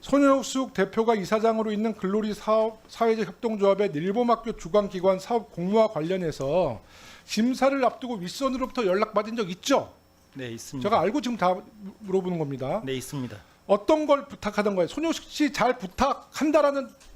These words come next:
Speaker 1: 뭐 지시면 지시 받으셨죠?
Speaker 2: 글로리 사회적 협동조합을 챙겨달라는 요구가 있었습니다.
Speaker 1: 잘 챙겨달라?
Speaker 2: 네.
Speaker 1: 그게 늘봄학교 주간 기관으로 선정을 하는 압력으로 느끼셨죠?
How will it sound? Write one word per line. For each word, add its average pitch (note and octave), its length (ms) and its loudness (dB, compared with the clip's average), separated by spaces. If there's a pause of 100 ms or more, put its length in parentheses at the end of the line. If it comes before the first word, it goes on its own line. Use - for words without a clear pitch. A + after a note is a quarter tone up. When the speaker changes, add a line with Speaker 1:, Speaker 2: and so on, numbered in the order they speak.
(880)
Speaker 1:
뭐 G#3 120 -6
지시면 C4 460 4
지시 G3 400 -2 (300)
받으셨죠? A#3 600 0 (1300)
Speaker 2:
글로리 F3 520 -2
사회적 G3 400 2
협동조합을 C#3+ 880 -2
챙겨달라는 F3 680 -2
요구가 C3 300 -8
있었습니다. - 500 -18
Speaker 1:
잘 G#3+ 160 4
챙겨달라? G#3+ 680 2 (120)
Speaker 2:
네. A#2 240 -12 (180)
Speaker 1:
그게 C4+ 320 2
늘봄학교 C#4 760 0
주간 C4+ 280 2
기관으로 B3+ 380 -2
선정을 C#4+ 420 -2
하는 C4 220 -2 (100)
압력으로 C4 640 2 (320)
느끼셨죠? A#3 680 2